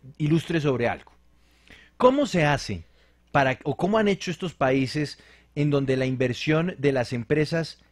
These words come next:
es importante en el tema de investigación, de desarrollo, de innovación, eh, para, para que las empresas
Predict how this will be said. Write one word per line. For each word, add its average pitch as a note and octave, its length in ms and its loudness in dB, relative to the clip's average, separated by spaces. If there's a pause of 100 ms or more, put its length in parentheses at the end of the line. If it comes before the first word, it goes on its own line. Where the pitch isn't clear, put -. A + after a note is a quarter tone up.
(140)
es G3 240 4
importante A#2+ 600 -4
en A#2 60 -4
el G#2 120 -8
tema B2 260 -4
de A#2+ 80 -4
investigación, G#2+ 880 -4
de A2 140 0
desarrollo, G#2+ 640 -2
de G#2 80 -2
innovación, G2+ 720 -4 (600)
eh, B2 380 0 (960)
para, C3+ 460 2 (200)
para C#3+ 200 2
que D#3 100 -2
las C#3+ 160 0
empresas E3 560 -2